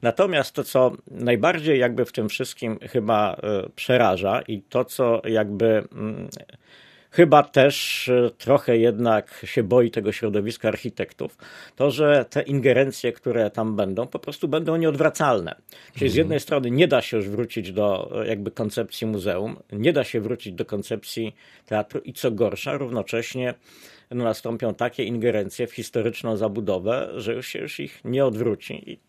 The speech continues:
Speaker 1: też trudno powiedzieć, skąd w zasadzie się, e, wzięły te pomysły.
Speaker 2: A myśli pan, tak zapytam przekornie, że to wszystko, co się dzieje wokół tego tematu dzisiaj, to teatr,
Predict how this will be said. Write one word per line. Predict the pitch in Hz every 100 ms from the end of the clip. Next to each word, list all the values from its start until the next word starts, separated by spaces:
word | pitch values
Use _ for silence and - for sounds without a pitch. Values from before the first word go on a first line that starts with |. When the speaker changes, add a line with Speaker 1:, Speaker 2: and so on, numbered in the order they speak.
| _
Speaker 1:
też | 156
trudno | - 208 208
powiedzieć, | 208 220 175
skąd | - 151 147
w |
zasadzie | 143 - 139 127
się, | - 127 117 _ - _ - - _
e, | 113 98
wzięły | 92 101 120 113
te | - 107 101
pomysły. | - 98 90 - - - - _ _ _
Speaker 2:
A | 117
myśli | 117 - 113
pan, | 107 98 92
tak | 101 90
zapytam | 98 98 98
przekornie, | 101 95 98 95 95
że |
to | 95 95
wszystko, | - - 98
co | 90
się | 104
dzieje | 92 101 95
wokół | 90 95
tego | 95 92
tematu | 92 90 90
dzisiaj, | 90 87 95
to | -
teatr, | - 98 90 98 -